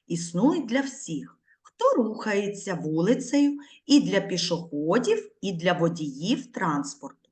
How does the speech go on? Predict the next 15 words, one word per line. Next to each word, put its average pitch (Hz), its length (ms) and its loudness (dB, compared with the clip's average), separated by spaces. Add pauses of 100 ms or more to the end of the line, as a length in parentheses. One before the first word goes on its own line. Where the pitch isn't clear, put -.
(380)
Звісно, 254 760 -2 (220)
нас 190 420 2
із 170 220 -2
вами 294 440 2
передусім 165 800 -2 (220)
цікавлять 175 760 0
правила 269 640 2 (120)
руху 175 460 -4
пішоходів, 151 880 -6 (440)
тому 190 280 2
що 165 200 0
ми, 170 300 4
діти, 359 420 0
з 320 100 -6
вами 349 340 0